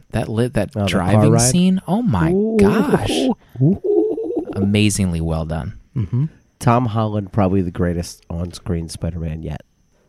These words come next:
Speaker 1: I think you might be
Speaker 2: Yeah.
Speaker 1: onto something there.
Speaker 3: You might be
Speaker 1: Yeah.
Speaker 3: onto something there. Um,
Speaker 2: The suit,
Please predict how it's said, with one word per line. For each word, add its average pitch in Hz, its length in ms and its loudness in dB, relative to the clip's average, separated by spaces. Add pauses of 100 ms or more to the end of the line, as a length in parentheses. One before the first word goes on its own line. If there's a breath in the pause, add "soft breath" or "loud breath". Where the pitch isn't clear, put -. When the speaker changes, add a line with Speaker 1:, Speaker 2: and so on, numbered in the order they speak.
(1500 soft breath)
Speaker 1:
I 98 80 -6
think 104 180 -2
you 98 80 -2
might 95 160 0
be 90 60 -2
Speaker 2:
Yeah. 90 80 4
Speaker 1:
onto 101 120 0
something 82 300 -4
there. 80 280 -4 (200)
Speaker 3:
You 143 100 -14
might 110 140 -6
be 113 80 -6
Speaker 1:
Yeah. 110 120 0
Speaker 3:
onto 107 100 0
something - 300 -8
there. 110 160 -4 (560)
Um, 120 80 -6
Speaker 2:
The 98 120 -4
suit, 147 400 4